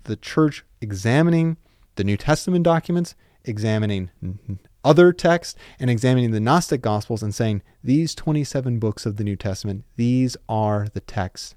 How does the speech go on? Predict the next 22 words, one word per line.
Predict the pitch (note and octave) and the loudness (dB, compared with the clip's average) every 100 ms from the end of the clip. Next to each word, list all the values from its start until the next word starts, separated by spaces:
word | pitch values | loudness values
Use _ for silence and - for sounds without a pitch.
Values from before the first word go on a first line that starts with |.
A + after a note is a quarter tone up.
| - | -10
that | F#2+ | -6
God | G2+ F#2 F#2 F#2 | -4 -2 -2 -6
has | - E2+ E2+ | -6 -6 -6
given | - F2+ E2+ | -8 -8 -8
us." | D#2+ - - - _ _ _ _ _ _ _ _ _ | -12 -14 -18 -20 _ _ _ _ _ _ _ _ _
So | - A#2 - _ _ _ | 2 2 0 _ _ _
there's | - G#3 | 4 4
a | A3 | 6
lot | D#3 C#3 B2 B2 | 2 0 -4 2
there | A2+ G#2 E2 - _ _ | 4 4 2 -6 _ _
for | - - C#3 C3 C3 - - | -8 4 8 8 6 -2 -2
the | B2+ | 2
New | A#2 A2+ | 4 4
Testament | - A2+ - A2 F#2+ F#2+ - _ _ _ _ | 4 2 2 -2 -2 -2 -8 _ _ _ _
canon. | - F#2 E2 - _ _ _ - | -4 -4 -4 -12 _ _ _ -4
And | B2+ A#2 A#2 - _ | 2 2 2 -6 _
if | C3+ C#3+ | -2 0
you're | C3+ | 2
interested, | A3+ A#3 D#3+ - A#2 G#2+ - _ _ _ _ | 2 2 0 0 0 0 -2 _ _ _ _
I've | B2 | -2
linked | C#3 E3+ G#3 - | 2 4 2 0
some | D3 B2+ | -2 -2